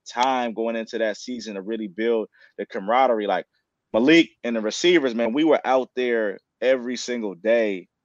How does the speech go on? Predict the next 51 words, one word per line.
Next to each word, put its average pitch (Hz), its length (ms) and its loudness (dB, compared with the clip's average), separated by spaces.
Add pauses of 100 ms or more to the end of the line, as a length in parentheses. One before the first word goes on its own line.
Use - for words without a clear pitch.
(260)
after 113 280 -4
workouts, 110 520 -2
after 104 180 -4
three 113 240 -6
fifties. 110 440 -6
Let's 101 120 -6
get 110 160 -8
some 104 180 -10
routes 113 360 0
in. 107 240 -4 (320)
At 87 80 -2
least 139 240 4
let's 123 180 0
get, - 180 -2
you 123 120 -4
know, 107 100 2
catch - 240 -2
some 92 160 -6
passes. 123 460 4
So 117 160 4 (240)
it 190 80 8
was 208 100 10
a 151 60 8
lot 170 160 8
of 156 80 2
time 160 260 2
we 143 100 0
just 127 200 -4
spent 135 220 -4
together 113 440 0 (300)
just - 140 -10
to 123 80 -2
really 139 200 2
just 113 220 -8
get, 135 180 4 (520)
the 110 80 -4
year 147 160 4
before 180 400 6
was, 139 260 4
you 131 160 -2
know, 131 100 2
a - 20 0
little 151 220 8
of 139 60 0
those 135 180 0
details 139 440 0
kinda 120 220 -2
didn't 117 220 -2
go 151 180 6
our 165 140 6
way. 180 280 -2